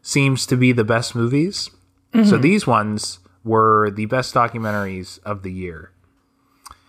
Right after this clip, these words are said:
Speaker 1: You Cannot Kill David Arquette. Time. The Social Dilemma. Dick Johnson is Dead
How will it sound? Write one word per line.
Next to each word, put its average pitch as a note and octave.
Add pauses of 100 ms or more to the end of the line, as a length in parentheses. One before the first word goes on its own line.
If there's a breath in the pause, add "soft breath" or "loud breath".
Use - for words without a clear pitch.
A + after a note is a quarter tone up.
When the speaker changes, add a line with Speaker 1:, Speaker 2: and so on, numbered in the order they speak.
(200 soft breath)
Speaker 1:
You C3
Cannot E3
Kill C#3
David A#2
Arquette. - (920)
Time. G2 (1120)
The G2+
Social F3
Dilemma. G#2+ (800)
Dick D#3+
Johnson D#3
is D3
Dead D#3